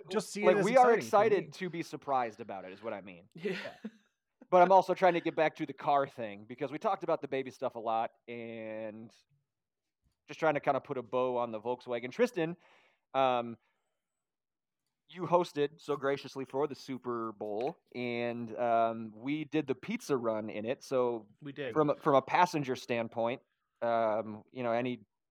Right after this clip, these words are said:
Speaker 2: initial thoughts, your take on it?
Speaker 3: Yeah, it's, uh, the seats are, the seats are enormous.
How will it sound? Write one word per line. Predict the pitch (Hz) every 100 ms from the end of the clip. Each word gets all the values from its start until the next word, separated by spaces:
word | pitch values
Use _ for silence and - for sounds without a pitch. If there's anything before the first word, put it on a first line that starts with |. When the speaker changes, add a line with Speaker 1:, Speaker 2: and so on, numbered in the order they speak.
| _
Speaker 2:
initial | 117 127 - 123
thoughts, | - 123 147 -
your | 123
take | 127 123 135
on | 151 180
it? | 190 - _ _ _
Speaker 3:
Yeah, | 156 208
it's, | 135 -
uh, | 120 131 117 _
the | 135
seats | - 185 214 - - -
are, | 135 123 117 110
the | 131
seats | - - 254 226
are | 170
enormous. | 139 131 131 135 113 - -